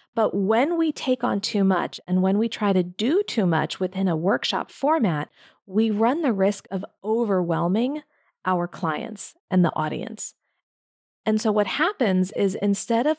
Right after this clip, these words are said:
leaving them excited and empowered to take the next step,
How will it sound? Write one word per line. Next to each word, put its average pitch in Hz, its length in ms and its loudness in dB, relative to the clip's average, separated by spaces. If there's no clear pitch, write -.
leaving 208 420 2
them 190 240 2
excited 220 880 0
and 160 460 -2
empowered 226 760 -2
to 160 300 -2
take 190 300 -2
the 190 60 0
next 156 240 -4
step, 226 360 0